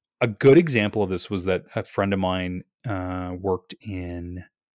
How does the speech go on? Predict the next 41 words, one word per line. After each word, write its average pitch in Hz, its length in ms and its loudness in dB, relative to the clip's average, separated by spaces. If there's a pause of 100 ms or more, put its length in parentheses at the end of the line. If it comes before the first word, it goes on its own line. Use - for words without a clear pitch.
(160)
another 98 300 0
service. - 540 -8 (200)
Let's, - 200 -18 (200)
I'm 110 120 -6
not 87 120 -10
gonna 90 120 -12
tell 87 140 -10
you 87 60 -8
what 87 80 -8
it 90 80 -10
is. 160 160 -8 (1080)
And 143 340 6
they 139 100 8
had 123 380 4
this 127 140 0
patient 110 560 2
that 95 200 0
was 90 540 -2 (260)
sort 139 340 -4
of, 131 160 -4
you 139 100 -2
know, 123 220 -4 (100)
you 127 160 -4
go 135 240 2
to 135 80 -2
these 123 240 -4
scenes, 107 500 -6
you're 107 200 0
at 107 60 4
a 107 40 2
bar 98 320 4
fight, 101 400 0
it's - 180 -12
two 117 300 0
A 104 160 2
M, 92 260 -6
two 107 180 -10
thirty 104 260 -4
in 98 60 -6
the 92 60 -8
morning, 87 420 -12